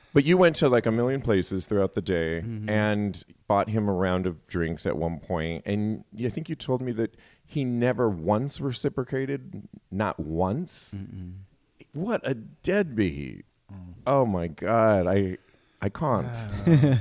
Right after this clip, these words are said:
Speaker 3: God.
Speaker 2: <laughs> So anyways, once we got to the spot that he liked, then, uh, I had w-, bought us the first round, and then I was just like, "Okay, I think I'm good to go
Speaker 3: Mm-hmm.
Speaker 2: home."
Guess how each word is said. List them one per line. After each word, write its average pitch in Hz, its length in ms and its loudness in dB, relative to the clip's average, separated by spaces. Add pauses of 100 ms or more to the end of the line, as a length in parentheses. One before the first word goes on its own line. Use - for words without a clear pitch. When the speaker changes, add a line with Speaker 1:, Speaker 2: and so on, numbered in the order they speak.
Speaker 3:
God. 113 340 -2
Speaker 2:
<laughs> - 60 -20 (1040)
So 151 240 0
anyways, 127 420 0
once 143 260 -2
we 143 80 0
got 123 220 0
to 135 100 -2
the 120 140 -2
spot 123 340 -4
that 110 140 -4
he 113 160 -4
liked, 101 460 -4 (100)
then, 107 460 -6
uh, 95 380 -6 (600)
I 110 120 -4
had 110 260 -2
w-, 101 180 -12 (320)
bought 110 400 2
us 107 160 0
the 110 120 -2
first 110 340 -4
round, 110 280 -2
and 110 120 -2
then 104 100 -4
I 104 100 -4
was 101 200 -6
just 98 200 -8
like, 110 180 -6
"Okay, 104 440 -4
I - 40 -6
think 113 220 -10
I'm 98 320 -8
good 95 220 -8
to 92 80 -8
go 87 400 -4
Speaker 3:
Mm-hmm. 123 200 -8
Speaker 2:
home." 98 420 -4